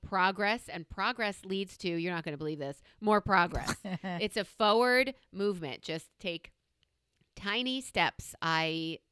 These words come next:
Speaker 1: strongly endorse. Tiny steps are something that you can maintain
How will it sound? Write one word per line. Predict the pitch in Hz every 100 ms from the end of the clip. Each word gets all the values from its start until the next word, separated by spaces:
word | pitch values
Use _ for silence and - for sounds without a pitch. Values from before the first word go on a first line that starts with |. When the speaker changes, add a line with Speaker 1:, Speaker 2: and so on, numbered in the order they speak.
| _ _ - 196
Speaker 1:
strongly | - 226 220 220 220 214
endorse. | 190 156 -
Tiny | 196 208
steps | 254 262 254
are | 285
something | - 214 196 202 196
that | 180
you | 175
can | 175 175
maintain | 165 147 147 175 190 240 285